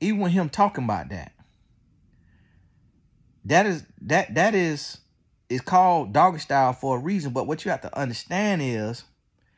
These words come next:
that's not a respectful, loving position. That's something that is for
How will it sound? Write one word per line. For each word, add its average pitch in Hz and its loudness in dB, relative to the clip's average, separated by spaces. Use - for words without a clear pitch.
that's 160 2
not 160 4
a 147 0
respectful, 131 -4
loving 123 -2
position. 110 -6
That's 151 0
something 131 -4
that 120 -4
is 123 -2
for 113 -2